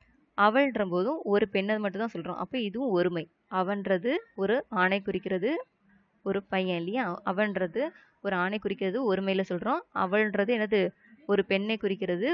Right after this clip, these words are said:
ஒருமையில சொல்றோம். இங்க அவர்கள் சொல்லும்போது என்னது? நிறைய பேர் வந்துருவாங்க. அவர்கள்ன்ற போது என்னது? ஆண், பெண் நிறைய பேர் வந்துருவாங்க. அப்ப இது நம்ம என்ன சொல்லுவோம்?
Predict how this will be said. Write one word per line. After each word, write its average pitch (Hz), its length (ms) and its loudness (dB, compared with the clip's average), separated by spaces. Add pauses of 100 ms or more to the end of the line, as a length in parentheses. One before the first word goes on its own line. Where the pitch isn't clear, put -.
ஒருமையில 202 440 2
சொல்றோம். 180 300 -6 (380)
இங்க 247 140 0 (160)
அவர்கள் 247 500 6
சொல்லும்போது 185 520 0
என்னது? 233 320 2
நிறைய 196 320 4
பேர் 233 180 4
வந்துருவாங்க. 175 480 0 (300)
அவர்கள்ன்ற 214 560 0
போது 202 200 -2
என்னது? 247 240 0
ஆண், 190 280 2
பெண் 220 160 -4
நிறைய 202 280 2
பேர் 208 180 2
வந்துருவாங்க. 180 400 -2
அப்ப 247 220 0
இது 208 160 2
நம்ம 190 200 0
என்ன 220 120 -4
சொல்லுவோம்? 233 380 -2